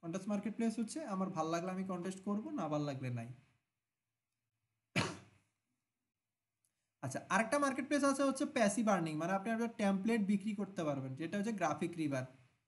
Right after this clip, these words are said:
এগুলো আরো অনেক পরের বিষয়, আরো চার পাঁচ বছর কাজ করেন, তারপরে বিক্রি, বেচা বিক্রির চিন্তা করেন, কারণ, আহ, দেখছেনই তো তারা কত ভালো ভালো জিনিসগুলো ইয়া করে।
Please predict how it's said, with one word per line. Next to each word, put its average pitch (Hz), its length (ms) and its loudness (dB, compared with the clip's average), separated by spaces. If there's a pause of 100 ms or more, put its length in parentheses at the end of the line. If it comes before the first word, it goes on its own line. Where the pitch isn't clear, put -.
(160)
এগুলো 233 260 2
আরো 226 200 6
অনেক 220 320 2
পরের 190 260 4
বিষয়, 151 280 0
আরো 160 120 0 (140)
চার 185 220 0
পাঁচ 175 160 0
বছর 165 280 -2
কাজ 165 280 -2
করেন, 202 260 -4
তারপরে 165 380 -2
বিক্রি, 151 440 -4
বেচা 151 400 -4
বিক্রির 151 420 -2 (380)
চিন্তা 160 280 0
করেন, 131 280 -4
কারণ, 151 240 -2
আহ, 147 640 -4
দেখছেনই 175 400 -2
তো 151 140 -6
তারা 147 200 -2
কত 151 180 -4
ভালো 143 260 -2
ভালো 139 360 -2 (100)
জিনিসগুলো 139 440 -4
ইয়া 131 160 -4
করে। 127 240 -12